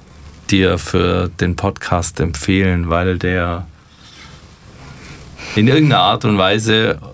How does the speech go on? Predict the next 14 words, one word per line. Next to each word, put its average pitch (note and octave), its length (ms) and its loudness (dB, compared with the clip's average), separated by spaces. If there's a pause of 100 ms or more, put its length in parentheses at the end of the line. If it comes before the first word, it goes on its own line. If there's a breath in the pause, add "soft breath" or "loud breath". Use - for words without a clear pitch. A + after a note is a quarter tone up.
(240)
uns C#3+ 440 4
als F#2+ 220 0
Einrichtung B2 880 4
oder, F#2 680 2 (120)
ähm, F2 580 -2
auch, - 280 -4 (220)
auch E2+ 160 -2
den F#2 220 -2
Zuhörenden, G2 880 2
egal D#2+ 360 0
ob F#2 200 -2
Hobbyathlet G2 680 0
oder F#2 200 0
Profiathlet, F#2+ 720 -2